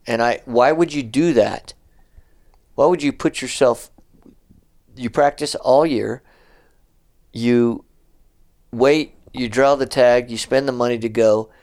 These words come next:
and then you put something on your bow. Well, Montana decoy, you can hide three guys behind it.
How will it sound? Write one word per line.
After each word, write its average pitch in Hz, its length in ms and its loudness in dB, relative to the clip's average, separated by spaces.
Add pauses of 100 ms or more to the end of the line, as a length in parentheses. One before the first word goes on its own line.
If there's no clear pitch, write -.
(140)
and 117 140 -8
then 127 100 -2
you 127 80 -6
put - 220 -4
something - 200 -4
on 120 120 -2
your 113 100 -4
bow. 104 420 0 (500)
Well, 151 340 0 (540)
Montana 156 380 -2
decoy, 131 420 0
you 143 180 -10
can 156 120 -2
hide 156 240 0
three 170 220 -2
guys 170 260 2
behind 113 340 -12
it. - 100 -20